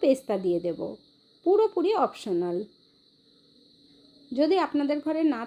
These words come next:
থাকে দেওয়ার দরকার নেই। এরপর একটা লাড্ডু ভেঙে আপনাদেরকে তো দেখিয়ে দিতে হবে যে কেমন দানাদার হয়েছে,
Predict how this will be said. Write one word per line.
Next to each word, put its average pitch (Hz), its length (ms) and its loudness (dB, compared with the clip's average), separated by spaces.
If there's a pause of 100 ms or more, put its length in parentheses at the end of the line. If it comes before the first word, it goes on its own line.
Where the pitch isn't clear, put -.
থাকে 269 200 -6 (120)
দেওয়ার 240 360 0
দরকার 175 360 -2 (120)
নেই। 165 160 -2 (2000)
এরপর 339 300 4 (140)
একটা - 180 -4 (100)
লাড্ডু 208 280 -2 (140)
ভেঙে 262 360 2 (180)
আপনাদেরকে 220 480 -8
তো 233 120 -8
দেখিয়ে 240 420 -2
দিতে 339 260 2
হবে 311 200 0 (160)
যে 277 60 -4 (140)
কেমন 233 280 -2 (120)
দানাদার 254 460 -2
হয়েছে, 302 420 0